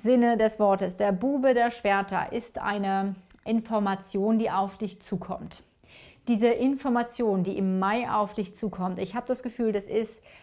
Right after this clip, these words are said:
der Stein, der die Lawine ins Rollen bringt. Diese Information kann zu dir kommen, weil entweder eine Nachricht oder ein Anruf reinkommt oder eine, ähm, Nachricht auch vielleicht über die sozialen Medien,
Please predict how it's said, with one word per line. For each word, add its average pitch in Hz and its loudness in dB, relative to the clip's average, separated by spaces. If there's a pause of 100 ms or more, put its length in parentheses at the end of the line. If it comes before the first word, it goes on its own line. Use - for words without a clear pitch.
(140)
der 202 2 (180)
Stein, 214 -2
der 202 2
die 196 2
Lawine 185 0
ins 180 -6
Rollen 180 -8
bringt. 180 -16 (960)
Diese 214 0
Information 226 0
kann 214 -4
zu 254 -6
dir 233 0
kommen, 208 -4
weil 180 -2
entweder 190 -6
eine 190 -8
Nachricht 214 -4
oder 190 -10
ein 196 -10
Anruf 202 -6
reinkommt 190 -6
oder 180 -8
eine, 175 -10 (520)
ähm, 175 -8
Nachricht 180 -8
auch 190 -14
vielleicht 180 -6
über 175 -4
die 180 -4
sozialen 185 -4
Medien, 208 2